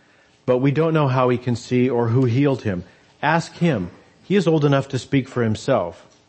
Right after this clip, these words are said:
His parents said this because they were afraid of the Jewish leaders who had announced that anyone saying Jesus was the Messiah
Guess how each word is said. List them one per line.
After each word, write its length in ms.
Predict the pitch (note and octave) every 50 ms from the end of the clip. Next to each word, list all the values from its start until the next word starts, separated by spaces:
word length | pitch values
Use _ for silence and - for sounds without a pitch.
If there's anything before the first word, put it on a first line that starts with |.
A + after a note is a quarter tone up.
| _ _ _ _ _ _ _ _ _ _ _ _ _ _ _ _ _ _
His 160 | - C#3+ C#3+
parents 340 | - - G#3 G3+ G3 E3 -
said 200 | - G3+ G3+ E3+
this 140 | F3 E3
because 320 | - - D#3 - E3 D#3+ C#3
they 120 | D#3 D3+
were 120 | C#3 C#3 C#3
afraid 360 | C3 - - E3+ F3 F3 E3
of 80 | D3
the 80 | B2 B2+
Jewish 400 | A#2+ A2+ C#3+ C#3+ C#3+ A#2 - -
leaders 400 | D3 D3+ C3 B2 A#2 A2+ - - - - - _ _
who 140 | - D3 C#3+
had 260 | B2+ C#3 C3 B2+ B2+
announced 640 | C#3 - C#3 B2+ C3 C#3 D3 D3 D3+ D3 - - - -
that 240 | D3 C3 C3+ C3+ -
anyone 440 | E3+ D#3 E3+ F3+ E3 D#3 D3+ C#3+ C3+
saying 400 | - - D3+ C#3+ C3+ B2+ B2+ A2+
Jesus 360 | - D3 D3 C3 B2 A2+ -
was 200 | C3 B2 A2+ -
the 80 | A#2+ A2
Messiah 600 | A2+ G#2+ - - D#3+ D#3+ C#3+ A2 G2 F2 F2+